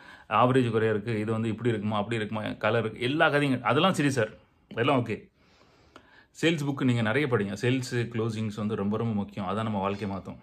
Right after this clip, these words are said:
அதெல்லாம் சரி, எல்லாம் ஓகே சார். இந்த கலர்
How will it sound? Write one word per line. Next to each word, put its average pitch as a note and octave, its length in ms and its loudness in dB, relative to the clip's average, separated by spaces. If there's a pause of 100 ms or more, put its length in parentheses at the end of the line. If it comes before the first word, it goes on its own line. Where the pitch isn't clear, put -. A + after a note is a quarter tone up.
(580)
அதெல்லாம் C#3 320 2
சரி, G#2+ 180 -4
எல்லாம் E3 240 8
ஓகே C3+ 120 2
சார். A2+ 220 2 (260)
இந்த C#3+ 520 6 (120)
கலர் E3 500 8